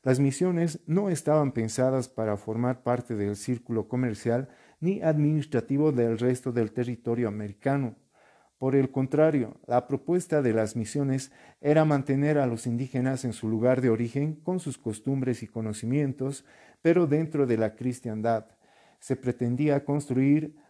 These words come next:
un modelo de vida digno y productivo, tanto para los pueblos misionados como para los religiosos. De ahí que las misiones se hayan asociado siempre a una visión de la sociedad en la que no existía el mal.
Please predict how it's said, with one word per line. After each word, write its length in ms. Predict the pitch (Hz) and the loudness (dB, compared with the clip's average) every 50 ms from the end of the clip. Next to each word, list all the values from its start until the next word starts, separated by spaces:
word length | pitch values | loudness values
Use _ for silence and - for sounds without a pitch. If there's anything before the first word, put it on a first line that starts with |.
| _ | _
un 160 | _ 151 165 170 | _ 0 2 2
modelo 400 | 165 151 143 147 151 151 151 127 | 2 4 4 2 2 4 2 2
de 120 | 120 120 | 2 0
vida 460 | 117 113 143 156 147 123 123 123 127 | 0 0 -2 -2 0 0 0 0 0
digno 420 | 120 123 139 151 139 147 143 139 143 | 0 0 -2 0 0 -2 -2 -2 -2
y 60 | 135 | -4
productivo, 720 | - - 113 107 104 101 - _ - 123 113 104 101 - - _ _ _ _ _ _ _ | -4 -2 -2 -2 -2 -2 -6 _ -2 0 0 0 -2 -8 -14 _ _ _ _ _ _ _
tanto 320 | - 131 139 135 - 139 - | 0 0 2 2 -2 -2 -2
para 200 | 131 120 120 113 | 2 2 2 2
los 180 | 110 110 107 | 2 0 -2
pueblos 400 | - - 135 135 131 131 120 113 | -2 0 0 2 2 2 0 0
misionados 920 | 131 143 156 151 - - 139 131 123 120 131 135 131 123 131 147 147 - - _ | -2 -2 -2 -2 0 0 2 2 2 2 2 2 2 0 0 -2 -4 -8 -16 _
como 300 | _ 180 185 185 180 - | _ -2 -2 -2 -2 0
para 200 | 156 147 143 139 | 0 2 2 4
los 240 | 131 139 143 131 123 | 4 2 2 2 0
religiosos. 720 | 123 113 110 107 - 127 117 110 - - 101 - - _ _ _ _ _ _ _ _ _ _ | -2 -2 -2 -2 -2 -2 -2 -2 -4 -10 -14 -18 -20 _ _ _ _ _ _ _ _ _ _
De 160 | - 117 123 | 2 4 6
ahí 280 | 123 123 127 139 156 147 | 6 6 6 4 2 -2
que 160 | - - 131 | 0 0 2
las 200 | 120 113 110 113 | 2 2 2 2
misiones 480 | 127 123 117 - 139 131 131 139 139 127 | 0 -2 0 0 -2 0 0 0 -2 -2
se 140 | - 135 131 | 0 2 2
hayan 280 | 143 151 151 151 143 | 2 2 2 0 0
asociado 540 | 135 151 147 - 165 - - 143 139 131 123 | 0 -2 -2 -2 -4 0 2 2 2 2 0
siempre 560 | 113 - 143 143 143 135 - 127 135 139 - - | -2 -2 -2 -2 -2 0 0 -2 -2 -2 -4 -6
a 80 | - 139 | -4 -2
una 240 | 151 170 165 156 147 | -2 0 0 -2 -2
visión 360 | 123 117 113 - 143 143 147 | -2 -2 -2 0 0 0 2
de 140 | 123 113 107 | 2 2 2
la 140 | 110 104 104 | 0 0 -2
sociedad 680 | 104 - 135 131 - 117 117 117 131 139 143 - - _ | -4 -6 -8 -6 -4 -2 0 2 2 2 0 -2 -8 _
en 120 | 175 175 | -4 -2
la 140 | 175 170 160 | -2 -2 -2
que 140 | - 135 127 | -2 -2 0
no 160 | 131 139 147 | 0 0 0
existía 580 | 143 139 - - 113 107 - - 139 135 123 113 | -2 -4 -8 -10 -12 -12 -8 -4 -2 0 0 0
el 140 | 107 101 101 | 0 -2 -4
mal. 340 | 104 110 110 107 110 - | -4 -4 -4 -6 -10 -14